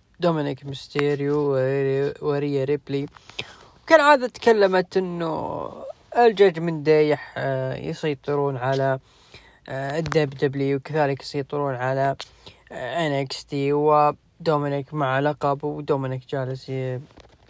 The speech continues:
يعني يتفاخر بنفسه، لين ما دخل ويسلي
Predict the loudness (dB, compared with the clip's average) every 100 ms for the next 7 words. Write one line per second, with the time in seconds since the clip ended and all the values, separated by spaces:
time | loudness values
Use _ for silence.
0 | -16 -16 _ -8 -6 -4 -6 0 0 2
1 | -2 0 0 0 4 6 6 4 4 4
2 | 8 6 6 _ _ -20 -20 _ _ 2
3 | 2 2 6 8 8